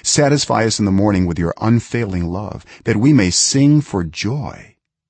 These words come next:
and be glad all our days. Make us glad for as many days as you have afflicted us, for as many years as we have seen trouble.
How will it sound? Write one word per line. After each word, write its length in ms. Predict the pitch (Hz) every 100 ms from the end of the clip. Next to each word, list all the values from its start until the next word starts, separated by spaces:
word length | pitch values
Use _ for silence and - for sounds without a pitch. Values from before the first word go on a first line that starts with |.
| _ _
and 160 | - 85
be 120 | 78
glad 600 | - 90 98 80 - - _
all 220 | 82 69
our 160 | 69 65
days. 580 | 76 65 60 - - - _ _ _ _ _ _ _ _ _ _ _ _ - -
Make 260 | 101 139 127
us 160 | 98
glad 360 | - 95 82 78
for 120 | 98
as 120 | 87
many 260 | 95 113 117
days 280 | 110 110 92
as 140 | 85
you 100 | 117
have 120 | 113
afflicted 440 | 101 - 139 - -
us, 300 | - - - _
for 280 | - - 131
as 120 | 110
many 200 | 135 151
years 440 | 123 143 123 90
as 120 | 92
we 140 | 95 135
have 160 | 110
seen 380 | - - 139 104
trouble. 460 | - 76 - 62